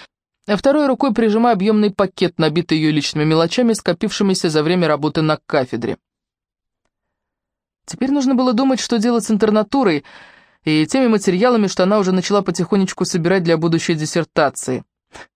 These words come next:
Мечтала поступить в аспирантуру, заниматься научной деятельностью. Да.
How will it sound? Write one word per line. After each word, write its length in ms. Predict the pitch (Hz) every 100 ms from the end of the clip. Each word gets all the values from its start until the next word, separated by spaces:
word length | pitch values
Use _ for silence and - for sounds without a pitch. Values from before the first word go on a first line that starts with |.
| _ - _ -
Мечтала 380 | 143 - 143 135
поступить 400 | 143 - - 139
в 40 |
аспирантуру, 680 | 135 - 156 139 - 277 233
заниматься 480 | 151 131 131 120 139
научной 400 | 135 123 - 127
деятельностью. 800 | 135 214 220 165 139 123 - - _ _ _ _ _ _
Да. 380 | - 123 120 101